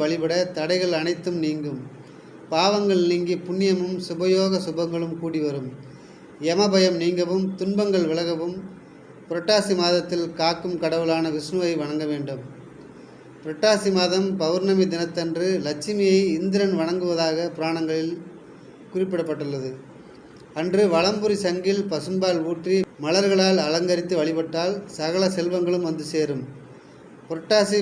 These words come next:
பௌர்ணமி தினத்தன்று அம்பாளுக்கு நாலு வண்ணங்களில் ஆடையும் ரத்தினக்கல் ஆபரணமும் அணிவித்து வழிபட வேண்டும். அன்று அம்பாளுக்கு நைவேத்தியமாக இளநீர் படைக்க வேண்டும். இந்த பூஜையால் குடும்பத்துக்கு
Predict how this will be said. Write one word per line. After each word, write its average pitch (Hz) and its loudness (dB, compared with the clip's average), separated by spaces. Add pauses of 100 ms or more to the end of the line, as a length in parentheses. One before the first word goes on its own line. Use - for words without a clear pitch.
பௌர்ணமி 185 4
தினத்தன்று 170 -2 (500)
அம்பாளுக்கு 180 2 (140)
நாலு 170 0
வண்ணங்களில் 170 0 (100)
ஆடையும் 160 -2 (1000)
ரத்தினக்கல் 196 2 (100)
ஆபரணமும் 175 0
அணிவித்து 165 -2 (100)
வழிபட 160 0
வேண்டும். 139 -6 (680)
அன்று 175 0 (100)
அம்பாளுக்கு 190 4 (100)
நைவேத்தியமாக 175 2 (100)
இளநீர் 190 2 (340)
படைக்க 165 -4
வேண்டும். 139 -6 (600)
இந்த 160 -2 (100)
பூஜையால் 190 2
குடும்பத்துக்கு 196 -2